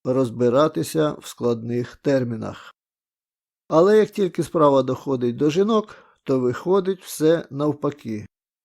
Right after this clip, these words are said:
Я їй в очі заглянув,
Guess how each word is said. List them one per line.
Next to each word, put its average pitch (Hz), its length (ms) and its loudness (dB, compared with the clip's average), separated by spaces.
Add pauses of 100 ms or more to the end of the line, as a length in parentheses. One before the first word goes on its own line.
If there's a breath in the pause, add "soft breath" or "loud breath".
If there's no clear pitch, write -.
(340)
Я 175 200 4
їй 165 260 4
в 143 120 -2
очі 131 460 0
заглянув, 190 880 0